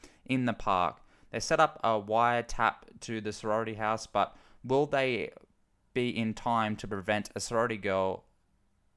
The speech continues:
getting killed again? Um, this is a film that has garnered a lot of attention, I suppose, in recent years, because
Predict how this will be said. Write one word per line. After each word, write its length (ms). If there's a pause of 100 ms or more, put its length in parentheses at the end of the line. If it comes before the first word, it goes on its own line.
(400)
getting 200
killed 300
again? 320 (400)
Um, 220
this 120
is 120
a 80
film 580 (380)
that 320 (180)
has 420
garnered 400
a 120
lot 420
of 500
attention, 640
I 120
suppose, 600
in 140
recent 400
years, 220
because 440